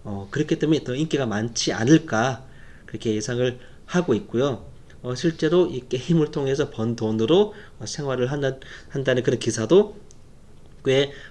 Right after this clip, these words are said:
만만치 않게 나오고 있습니다. 즉,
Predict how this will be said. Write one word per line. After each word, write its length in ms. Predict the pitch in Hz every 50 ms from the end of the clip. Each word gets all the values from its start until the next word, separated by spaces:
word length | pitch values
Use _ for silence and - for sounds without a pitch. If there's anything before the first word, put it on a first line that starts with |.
| - -
만만치 440 | - 113 110 117 120 117 117 - 127
않게 300 | 113 104 - - 151 151
나오고 760 | 127 101 90 95 101 104 107 101 - 143 165 180 175 - - - - - - - - - -
있습니다. 520 | - 165 - 190 160 117 98 - 95 92 95 - - - - - - - - - - - -
즉, 340 | - 139 156 - - -